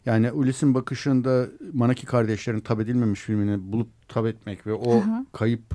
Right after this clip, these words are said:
Speaker 1: bakışı yeniden, e, görmek gibi bir dert varken şeyde de Sonsuzluk ve Bir Günde de, e,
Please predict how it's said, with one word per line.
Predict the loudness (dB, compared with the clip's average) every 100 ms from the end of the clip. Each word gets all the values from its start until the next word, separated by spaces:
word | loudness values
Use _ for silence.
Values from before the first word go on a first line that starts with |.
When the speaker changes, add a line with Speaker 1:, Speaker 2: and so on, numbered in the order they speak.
| -6
Speaker 1:
bakışı | -6 -4 -2 0 -2 _ _ _ _ -4
yeniden, | 0 0 0 -2 -6 -8
e, | -6 -2 -2 -2 -4 -8 _ _ _ _ _ _ _ -14
görmek | -2 4 4 4 0 -4
gibi | -4 0
bir | 0 -2 -12 -2
dert | -2 -2 -6
varken | -6 -6 -12 -12 _ -20 -20 -20 _ _ _ -16
şeyde | -8 -4 -4 -4 -6
de | -6
Sonsuzluk | -2 -2 -4 -10 -4
ve | -2
Bir | -2
Günde | 0 0 2 0
de, | -2 -4 -2
e, | -2 -2 -6